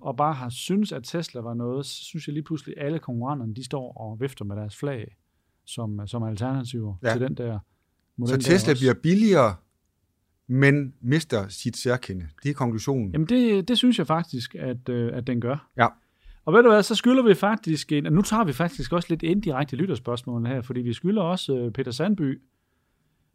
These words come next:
Speaker 1: en opfølgning, fordi han stillede nemlig samme spørgsmål omkring Tesla Y, om det var, om det var egentlig var noget at overveje. Så den har vi sådan set, øh, været omkring.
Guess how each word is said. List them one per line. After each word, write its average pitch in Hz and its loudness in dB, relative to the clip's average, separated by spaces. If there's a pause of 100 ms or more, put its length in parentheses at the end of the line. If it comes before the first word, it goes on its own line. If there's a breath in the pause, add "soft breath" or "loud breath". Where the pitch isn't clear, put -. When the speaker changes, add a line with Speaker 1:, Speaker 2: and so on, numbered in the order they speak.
(100)
Speaker 1:
en 123 0
opfølgning, 131 0
fordi 123 -4
han 170 2
stillede 185 4
nemlig 165 4
samme 180 2
spørgsmål 143 -2
omkring 120 -4
Tesla 113 -6 (960)
Y, 156 0 (140 soft breath)
om 117 -4
det 127 2
var, 107 -2
om 113 -6
det 120 0
var 123 0
egentlig 117 0
var 104 -4
noget 113 -2
at 113 -2
overveje. 107 -6
Så - -14
den 156 -2
har 160 0
vi 127 -2
sådan 135 -4
set, 131 -4 (520)
øh, 110 -6 (440)
været 123 -2
omkring. 123 -2